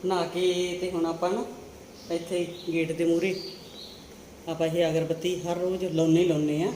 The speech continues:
ਕਿਉਂਕਿ ਪੋਜ਼ਿਟਿਵ ਵਾਈਬ ਆਉਂਦੀ ਆ। ਤੇ ਹੁਣ ਆਪਾਂ ਧੂਫ ਵੀ ਕਰ ਲਈ ਤੇ ਹੁਣ ਆਪਾਂ ਬਣਾਉਂਦੇ ਆ ਰੋਟੀ ਸਬਜ਼ੀ।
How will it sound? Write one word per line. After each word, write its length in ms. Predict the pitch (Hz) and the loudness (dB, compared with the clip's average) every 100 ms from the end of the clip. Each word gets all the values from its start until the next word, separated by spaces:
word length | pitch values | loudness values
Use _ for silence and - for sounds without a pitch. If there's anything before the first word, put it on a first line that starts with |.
| - - - - - - - | -4 -16 -20 -20 -20 -12 -2
ਕਿਉਂਕਿ 520 | 180 185 202 202 165 - - | 0 2 2 2 0 -4 -6
ਪੋਜ਼ਿਟਿਵ 460 | 170 170 175 180 185 | 0 2 2 0 2
ਵਾਈਬ 260 | 165 165 156 | 4 4 4
ਆਉਂਦੀ 360 | 156 151 151 175 | 4 2 2 4
ਆ। 100 | 254 - - - - - - | 4 2 -10 -16 -18 -8 2
ਤੇ 160 | 196 220 | 4 6
ਹੁਣ 180 | 196 180 180 185 185 180 | 6 6 6 6 4 0
ਆਪਾਂ 320 | 175 185 175 175 | 0 0 0 0
ਧੂਫ 180 | 202 170 156 | 0 0 2
ਵੀ 80 | |
ਕਰ 200 | 220 233 | 6 6
ਲਈ 180 | 233 226 - - - - - | 8 6 4 -2 -12 -16 0
ਤੇ 120 | 196 | 2
ਹੁਣ 240 | 196 185 180 | 6 8 8
ਆਪਾਂ 260 | 175 180 | 6 4
ਬਣਾਉਂਦੇ 340 | 175 165 165 190 | 4 6 6 4
ਆ 100 | 220 - - | 2 -4 -2
ਰੋਟੀ 260 | 170 165 160 | 0 2 0
ਸਬਜ਼ੀ। 360 | 170 143 151 | 0 -2 -4